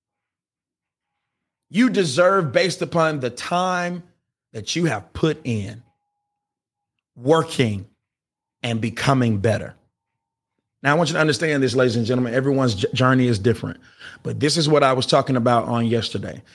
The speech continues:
Everyone has a different journey, but there are two types of people in the world. On every journey, there is either the lollygagger or the deter-, or the person that's determined. Now, I'll give you a perfect example.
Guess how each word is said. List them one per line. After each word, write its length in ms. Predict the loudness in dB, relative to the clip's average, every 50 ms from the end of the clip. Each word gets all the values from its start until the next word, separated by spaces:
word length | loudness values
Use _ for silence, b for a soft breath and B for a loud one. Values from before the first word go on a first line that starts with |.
| b b _
Everyone 420 | -2 2 2 4 2 4 4 4 4
has 200 | 4 4 2 2
a 60 | 2
different 400 | 2 0 0 0 0 -2 0 0
journey, 240 | 2 2 2 2 0
but 120 | -2 -2
there 120 | -4 -4
are 20 | -4
two 180 | -2 -2 -2
types 280 | 0 0 0 0 -2 -2
of 40 | -2
people 200 | -2 0 0 2
in 80 | 2
the 60 | 2 2
world. 360 | 2 0 -2 -2 -6 -10 -12 b b b b b b b b b _ -2
On 200 | 0 0 0 0 2
every 340 | 2 4 4 4 0 0 2
journey, 540 | 2 2 2 4 2 2 0 -2 -4 -6 -8 _ _ _ _ _ -4
there 180 | -2 -2 0
is 280 | 0 0 -2 -2 -2 0
either 440 | 2 2 2 2 0 -2 -4 -4 -6 -8
the 140 | -4 -2 0
lollygagger 1000 | 2 2 4 4 4 4 2 0 0 0 2 2 2 2 2 2 0 0 0 -2 -2
or 160 | 0 0 0
the 100 | 0 -2
deter-, 400 | -4 -4 -4 -2 0 -2 0 0 0
or 120 | 0 0
the 80 | 0 0
person 360 | 0 0 0 0 0 -2 -2
that's 140 | -2 -2 -2
determined. 580 | -6 -6 -4 -6 -6 -8 -10 -12 -16 -18 -20 _ _ _ _ _ _ _ _ _ _ _ _ _ _ _ _ _ _ _ _ _ _ _ _ _ _ _ _ _ _ _ _ _ _ _ _ _ _ _ _ _ -2
Now, 160 | 0 2 2
I'll 80 | 2 2
give 160 | 2 2 0
you 60 | 0
a 20 |
perfect 320 | 2 2 2 0 0 -4 -4
example. 500 | -6 -6 -6 -6 -8 -10 -14 -20 -20